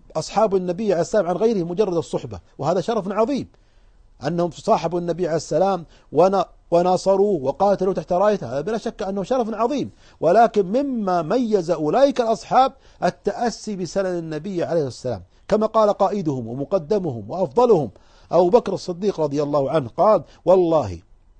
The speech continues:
لو منعوني على، على، لو قاتلوني على عناق أو على عقال كانوا يؤدوه النبي عليه السلام لقاتلتم عليه." ثم قال: "إني أخشى إن تركت شيئا مما كان عليه النبي صلى الله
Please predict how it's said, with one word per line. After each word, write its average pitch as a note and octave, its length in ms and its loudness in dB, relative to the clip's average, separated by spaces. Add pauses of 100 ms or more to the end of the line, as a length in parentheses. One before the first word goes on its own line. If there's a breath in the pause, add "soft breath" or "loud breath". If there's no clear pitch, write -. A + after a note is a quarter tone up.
(720 soft breath)
لو F3 160 6
منعوني A#3 560 2
على، C3+ 460 -6 (720)
على، C3+ 540 0
لو D#3 120 4
قاتلوني F#3+ 600 2
على D#3+ 220 2
عناق D3+ 460 0
أو B2 200 -2
على D3 160 0
عقال E3 460 0
كانوا F3 280 -2
يؤدوه E3+ 440 0
النبي E3+ 240 -4
عليه F3 100 -2
السلام G3+ 220 -4
لقاتلتم D#3+ 520 -2
عليه." B2 140 -4
ثم G3 180 -4
قال: C#3+ 240 2 (360 loud breath)
"إني A#3 540 -2
أخشى - 280 -10 (380 soft breath)
إن G3+ 240 2
تركت G3 440 -2
شيئا E3 380 -8
مما D3+ 440 -8
كان C#3 340 -6
عليه C3 400 -6
النبي B2 440 -8
صلى A2+ 100 -14
الله A#2+ 100 -10